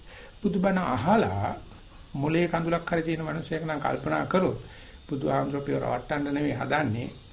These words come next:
බුදුරජාන් වහන්සේ කරන්නේ හැම මනුස්සයෙකුටම මනුස්සත්වයේ දීලා අගයක් ආඩම්බරයක් දෙන එක. හැම මනුස්ස හිතක්ම ඇතුලේ දිලිසෙනවා. දිදුලනවා.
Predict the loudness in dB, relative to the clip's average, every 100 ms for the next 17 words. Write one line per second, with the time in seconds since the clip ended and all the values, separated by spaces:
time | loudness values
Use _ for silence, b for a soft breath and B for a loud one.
0 | B B B -8 -4 0 2 2 0 -2
1 | 0 -4 0 0 2 2 0 0 -2 -2
2 | -4 -4 -4 -4 -2 -2 0 0 0 -4
3 | -4 -2 -4 -2 -2 0 0 0 2 0
4 | 0 -2 0 0 2 0 0 -4 -6 -8
5 | -8 -10 -12 B B B -2 0 2 0
6 | -2 -4 -2 0 0 2 0 0 -2 -2
7 | -2 -2 0 0 0 0 0 0 -2 -6
8 | -16 -18 -20 -20 -20 -20 -20 -20 -20 -14
9 | -14 -4 0 2 4 4 4 0 -2